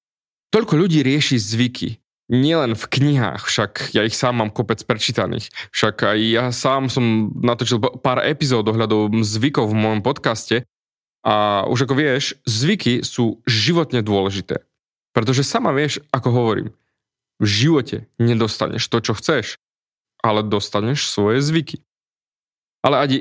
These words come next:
vysvetlím ti to z inej strany dnes. Lebo veľa ľudí ti povie, že „Jasnačka, až viem, čo sú to zvyky. Musíš vstávať štyri jedenásť ako David.“ <laughs> Hej, alebo, alebo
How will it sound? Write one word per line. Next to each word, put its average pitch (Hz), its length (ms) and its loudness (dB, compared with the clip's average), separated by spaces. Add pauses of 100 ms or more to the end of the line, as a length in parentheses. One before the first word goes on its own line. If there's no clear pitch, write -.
(120)
vysvetlím 135 480 0
ti 123 80 0
to 113 320 2
z - 160 -6
inej 123 240 0
strany 92 320 -2
dnes. - 320 -6 (400)
Lebo 117 240 4
veľa 202 240 2
ľudí 196 240 2
ti 139 100 -2
povie, 127 380 2
že 107 240 0
„Jasnačka, 156 800 -2
až - 160 -2 (320)
viem, 165 240 2
čo - 80 -2
sú 135 160 -2
to 135 80 0
zvyky. 110 480 -2 (280)
Musíš 156 380 0
vstávať 135 320 0
štyri 151 400 2
jedenásť 131 340 0
ako 123 80 0
David.“ 139 380 0
<laughs> 180 1200 -2
Hej, 131 160 2
alebo, 127 240 0 (320)
alebo 127 200 2